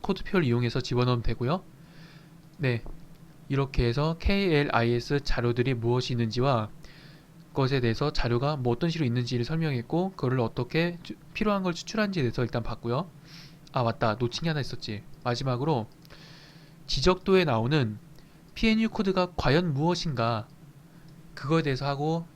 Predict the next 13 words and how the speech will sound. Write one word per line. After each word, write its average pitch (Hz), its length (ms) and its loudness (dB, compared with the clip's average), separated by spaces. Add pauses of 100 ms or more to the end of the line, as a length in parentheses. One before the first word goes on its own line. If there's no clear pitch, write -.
(160)
일단 131 300 -2
이거는 127 280 0
마무리하겠습니다. 120 800 -2 (1600)
여기 170 200 0
자세히 202 320 4
보시면 180 480 0
사 175 380 4
육, 147 240 2 (200)
일 196 280 2
오공, 185 640 6 (1000)
일 196 260 2
공 131 300 0
일, 131 320 2